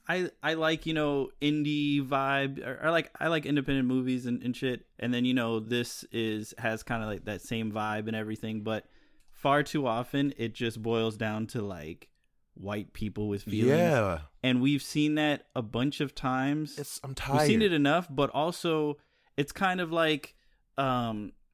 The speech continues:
Speaker 1: you know, the, the Tarantino thing.
Speaker 2: Yeah.
Speaker 1: He does what he does.
Speaker 2: Feet and nigger.
Speaker 1: <laughs> Well, as far as, you know, his whole writing dialogue and
Speaker 2: Yeah.
Speaker 1: having, uh, characters,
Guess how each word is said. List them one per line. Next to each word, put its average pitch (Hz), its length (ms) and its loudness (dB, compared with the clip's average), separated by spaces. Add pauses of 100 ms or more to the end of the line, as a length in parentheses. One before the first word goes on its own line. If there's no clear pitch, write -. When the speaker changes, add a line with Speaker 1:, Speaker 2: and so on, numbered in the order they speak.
(380)
Speaker 1:
you 156 140 0
know, 127 180 2
the, 113 220 -4 (100)
the 117 140 -2
Tarantino 139 640 0
thing. 76 420 -10
Speaker 2:
Yeah. 82 300 -2
Speaker 1:
He 180 300 -2
does 147 320 4
what 123 140 0
he 123 100 -2
does. 117 340 0
Speaker 2:
Feet - 480 2 (180)
and 110 460 2
nigger. - 460 0
Speaker 1:
<laughs> 196 500 12 (260)
Well, 180 260 8 (160)
as 156 160 4
far 175 160 6
as, 170 140 4
you 175 60 6
know, 151 260 4 (160)
his 147 180 2
whole 139 480 2
writing 117 380 2
dialogue 127 640 2
and 117 80 0
Speaker 2:
Yeah. 113 180 2
Speaker 1:
having, 73 320 0
uh, 85 280 -8 (120)
characters, 135 840 0